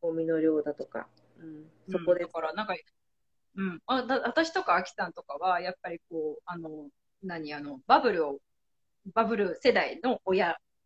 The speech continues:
Speaker 2: から育って、で、やっぱりこう、使い捨てだとか、もう本当にこう、何、ファーストファッション、ファーストフードっていう世代ではあるんだけれ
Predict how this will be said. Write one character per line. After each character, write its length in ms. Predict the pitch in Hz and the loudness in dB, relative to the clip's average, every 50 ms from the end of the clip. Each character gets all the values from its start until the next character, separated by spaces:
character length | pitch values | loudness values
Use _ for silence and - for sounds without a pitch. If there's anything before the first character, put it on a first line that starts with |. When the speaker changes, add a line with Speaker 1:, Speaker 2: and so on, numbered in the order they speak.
| _ _ _ - | _ _ _ -2
Speaker 2:
か 120 | - 220 | 0 4
ら 240 | 226 233 226 196 180 | 6 8 8 8 6
育 180 | - - 175 165 | 4 -2 -6 -6
っ 80 | 165 165 - _ _ _ - | -6 -8 -8 _ _ _ -4
て、 400 | 233 233 220 202 170 156 - _ _ _ _ _ _ _ _ _ | -2 2 2 2 2 0 -2 _ _ _ _ _ _ _ _ _
で、 420 | 311 339 330 294 240 196 - - - | 4 6 8 8 8 8 6 2 0
や 80 | 190 | -2
っ 40 | - - | -2 -2
ぱ 80 | 190 180 | -2 -2
り 60 | 170 | -2
こ 140 | - 185 170 | -4 -6 -8
う、 100 | 156 - | -8 -8
使 320 | - - - - 180 196 190 | -10 -6 0 2 4 4 4
い 60 | 185 | 2
捨 100 | - - - - | -2 -6 -8 -4
て 240 | 196 185 180 180 180 | -2 0 0 0 0
だ 140 | 175 165 - | 0 -2 -4
と 120 | - - | -8 -14
か、 420 | - - 262 269 247 190 151 - - | -2 4 6 8 8 8 6 4 0
も 200 | 190 175 175 180 - - | -4 -6 -6 -8 -10 -12
う 40 | 214 | -8
本 140 | 202 196 196 - | -6 -6 -6 -6
当 100 | - 185 | -6 -6
に 240 | 190 220 233 208 185 - - | -4 -4 -4 -4 -6 -8 -8
こ 440 | 170 160 156 151 151 143 139 - - | -6 -4 -4 -4 -4 -6 -8 -10 -12
う、 520 | _ _ _ _ _ _ _ _ _ 185 | _ _ _ _ _ _ _ _ _ -10
何、 200 | 180 160 156 147 | -8 -8 -8 -8
フ 40 | - | 0
ァ 180 | - 214 190 | 2 2 4
ー 40 | 196 | 2
ス 140 | - - - | 0 -4 -4
ト 80 | 202 196 | -6 -2
フ 60 | - | 0
ァ 80 | 196 185 | 0 -2
ッ 40 | 180 | -2
シ 140 | - - 160 | -2 -6 -8
ョ 40 | 143 | -8
ン、 60 | 143 | -6
フ 40 | - | -4
ァ 120 | - 165 | -4 -4
ー 60 | 180 185 | -4 -4
ス 60 | - | -6
ト 140 | - 190 - | -10 -10 -8
フ 100 | - 190 | -8 -10
ー 60 | 180 | -10
ド 100 | - - | -10 -12
っ 20 | - _ _ - | -18 _ _ -18
て 60 | 147 | -14
い 200 | 143 147 170 214 | -12 -8 -6 -4
う 160 | 277 311 - | -4 -4 -4
世 160 | - - 180 | -4 -6 -6
代 220 | 180 180 180 185 185 | -6 -6 -6 -6 -6
で 80 | 190 | -8
は 100 | 175 - - - | -8 -8 -2 0
あ 100 | 254 339 | 0 0
る 160 | 370 277 202 | 0 -2 -6
ん 80 | 170 | -8
だ 100 | 151 147 - - | -8 -10 -12 -12
け 80 | 151 | -14
れ 100 | - - | -18 -18